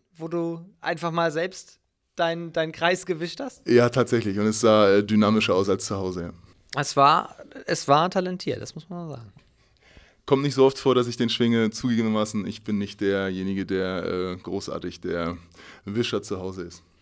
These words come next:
Speaker 1: Ich würd trotzdem gerne mal deine Kilometerzahl nach so einem Spiel sehen, weil wenn ich das beobachte, du gehst ja auch gerne mal von links nach rechts und klatscht mit im Takt der Zuschauer. Brauchst du das selbst auch, um, um dich so ein bisschen zu pushen?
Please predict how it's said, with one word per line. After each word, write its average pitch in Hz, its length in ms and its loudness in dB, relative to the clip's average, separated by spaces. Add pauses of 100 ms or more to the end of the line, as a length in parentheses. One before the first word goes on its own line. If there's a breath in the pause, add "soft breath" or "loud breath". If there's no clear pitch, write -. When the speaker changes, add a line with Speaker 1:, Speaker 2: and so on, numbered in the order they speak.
(160)
Speaker 1:
Ich - 120 -12
würd 139 120 0
trotzdem 139 420 -4
gerne 131 220 -4
mal 123 160 -6
deine 110 220 -6
Kilometerzahl 107 920 -14
nach 90 140 -20
so - 140 -14
einem 127 100 -16
Spiel 101 340 -16
sehen, 101 380 -12
weil 110 180 -10
wenn 110 100 -12
ich 113 100 -14
das - 140 -14
beobachte, - 600 -2 (400 loud breath)
du 123 80 -10
gehst 151 300 -6
ja 135 80 2
auch 135 100 -2
gerne 139 220 2
mal 139 140 0
von 131 180 -4
links 139 340 -6
nach 110 160 -8
rechts - 540 -6 (200 loud breath)
und 131 300 -6
klatscht 165 400 -2
mit 180 200 -2
im 127 200 -8
Takt 139 220 -8
der 117 100 -4
Zuschauer. 98 400 -4
Brauchst 113 460 -2
du - 20 -8
das 175 260 -2
selbst 175 400 -2
auch, 160 180 0
um, 160 200 -6
um 147 140 -4
dich 151 120 -2
so 147 60 -6
ein 123 80 -6
bisschen 127 220 -8
zu - 100 -12
pushen? - 340 -8